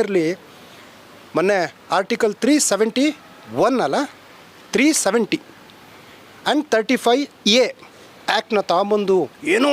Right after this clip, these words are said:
ಅಲ್ಲಿ ಬದಲಾವಣೆ ಮಾಡ್ತೀವಿ ಅಂದ್ರಲ್ಲ. ಉತ್ತರ ಕಾಶ್ಮೀರದಲ್ಲಿ, ಆ, ಕಾರ್ಗಿಲ್ನಲ್ಲಿ ಮೊನ್ನೆ ಕೊಟ್ಟಿದ್ದಾರೆ ಕೌನ್ಸಿಲಿಂಗ್ ಎಲೆಕ್ಷನ್ನಲ್ಲಿ ಬಿ ಜೆ ಪಿ ಧೂಳಿಪಟ ಆಗೋಗಿದೆ. ಭವಿಷ್ಯತ್ನ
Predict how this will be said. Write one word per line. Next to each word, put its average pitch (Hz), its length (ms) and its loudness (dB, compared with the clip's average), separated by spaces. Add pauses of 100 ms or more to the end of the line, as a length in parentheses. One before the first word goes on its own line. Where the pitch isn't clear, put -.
ಅಲ್ಲಿ 240 220 0 (680)
ಬದಲಾವಣೆ 247 480 0
ಮಾಡ್ತೀವಿ 160 320 -2
ಅಂದ್ರಲ್ಲ. 123 260 -4 (540)
ಉತ್ತರ 226 180 0 (260)
ಕಾಶ್ಮೀರದಲ್ಲಿ, 202 760 2 (340)
ಆ, 190 40 4 (120)
ಕಾರ್ಗಿಲ್ನಲ್ಲಿ 214 540 0
ಮೊನ್ನೆ 262 320 2
ಕೊಟ್ಟಿದ್ದಾರೆ 208 360 0 (120)
ಕೌನ್ಸಿಲಿಂಗ್ 220 440 0 (320)
ಎಲೆಕ್ಷನ್ನಲ್ಲಿ 202 640 2 (400)
ಬಿ 269 180 2
ಜೆ 254 100 4
ಪಿ - 140 -4 (160)
ಧೂಳಿಪಟ 226 480 0
ಆಗೋಗಿದೆ. 160 380 -2 (100)
ಭವಿಷ್ಯತ್ನ 277 540 0